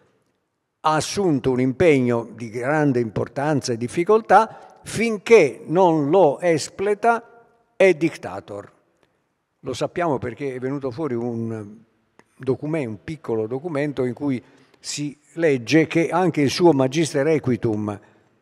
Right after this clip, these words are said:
Lepido, era Magister Equitum Perpetuus, cioè per il completamento di questa impresa.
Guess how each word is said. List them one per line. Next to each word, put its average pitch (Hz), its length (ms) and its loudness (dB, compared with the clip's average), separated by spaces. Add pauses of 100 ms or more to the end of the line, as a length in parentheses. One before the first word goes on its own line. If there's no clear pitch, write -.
(140)
Lepido, 117 760 0 (420)
era 131 720 -4 (340)
Magister 131 560 -6
Equitum 123 760 -2
Perpetuus, 98 880 -10 (180)
cioè 117 180 -8
per 175 580 -6
il 160 140 -8
completamento 131 800 -4
di 98 100 -8
questa 92 240 -14
impresa. - 240 -20